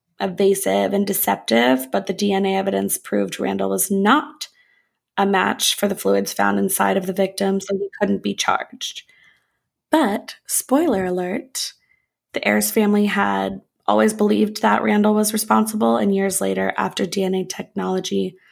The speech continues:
was refined and Randall was convicted for the murders as a serial killer,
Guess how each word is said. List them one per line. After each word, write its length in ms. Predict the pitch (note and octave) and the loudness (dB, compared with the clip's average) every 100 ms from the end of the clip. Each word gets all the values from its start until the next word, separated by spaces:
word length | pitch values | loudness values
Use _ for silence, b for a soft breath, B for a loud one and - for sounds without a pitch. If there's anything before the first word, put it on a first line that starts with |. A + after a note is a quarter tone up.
| b b _ - | b b _ -2
was 180 | B3+ D4 | 0 0
refined 760 | - - A#3 G#3 G3+ G#3+ B3+ - | 0 2 2 4 4 2 2 0
and 300 | G#3 F#3+ F#3 | 0 0 0
Randall 340 | F#3+ F#3 G3 G3 | 0 0 2 2
was 180 | G3 - _ _ - | 0 -6 _ _ -6
convicted 640 | - G3 F#3 - G3 F#3+ F#3+ | 0 0 0 -2 -2 -2 -4
for 120 | - | -2
the 100 | G3 | 0
murders 480 | F#3+ F#3+ F#3 G3 G3 | 2 0 2 2 2
as 140 | G3+ G3 | 0 0
a 40 | |
serial 340 | - G3 F#3+ | 0 0 -2
killer, 340 | G3 A3 A3+ | 0 2 2